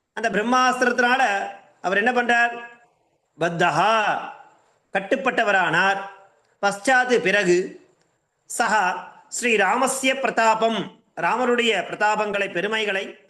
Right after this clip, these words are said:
ராவணாய நிவேதயத்து, நேரா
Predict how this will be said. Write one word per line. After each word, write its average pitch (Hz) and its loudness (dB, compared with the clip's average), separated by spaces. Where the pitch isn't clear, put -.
ராவணாய 226 0
நிவேதயத்து, 196 0
நேரா 220 -2